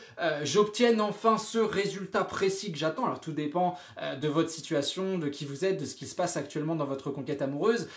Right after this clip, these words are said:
Euh, mais moi, pour moi, le problème de cette visée-là, c'est qu'on décrédibilise énormément, euh, de choses avec cette attitude. Et,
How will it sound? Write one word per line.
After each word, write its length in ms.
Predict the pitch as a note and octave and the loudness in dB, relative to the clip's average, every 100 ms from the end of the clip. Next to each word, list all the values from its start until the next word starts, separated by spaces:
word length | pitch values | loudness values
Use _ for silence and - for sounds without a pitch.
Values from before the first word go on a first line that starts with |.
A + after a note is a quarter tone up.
| - - | -16 -8
Euh, 200 | - - | -6 -2
mais 120 | F3 E3 | 2 4
moi, 240 | G3 A3 | 4 4
pour 120 | E3+ | 2
moi, 140 | F3 F#3+ | 2 0
le 80 | |
problème 460 | F#3+ D#3+ D#3+ G#3 G3 | 0 0 2 2 2
de 100 | D3 | -2
cette 240 | C#3 D3+ | -2 -2
visée-là, 460 | C3+ C#3+ C#3+ E3+ G#3 | -4 -4 0 2 2
c'est 200 | - C#3+ | 0 -4
qu'on 200 | F#3+ F#3+ | -2 -4
décrédibilise 1120 | B2+ E3+ - F3+ E3 D3 D#3+ D#3+ G#3+ G#3 D3+ - - - | 4 4 4 0 -2 -4 -6 -4 -4 -4 -6 -10 -10 4
énormément, 840 | C4 A3+ G3 F#3 F3+ F#3+ G3 - | 8 8 6 4 2 2 0 -4
euh, 80 | D3 | -4
de 180 | C#3 E3+ | 2 2
choses 300 | F3 F#3+ F#3+ | 2 0 2
avec 180 | D#3 D#3 | 2 0
cette 200 | D#3+ D3 | -2 -2
attitude. 440 | C#3 C#3 - A2+ - | -2 -6 -10 -12 -2
Et, 320 | D#3+ D#3+ D3+ | 2 2 2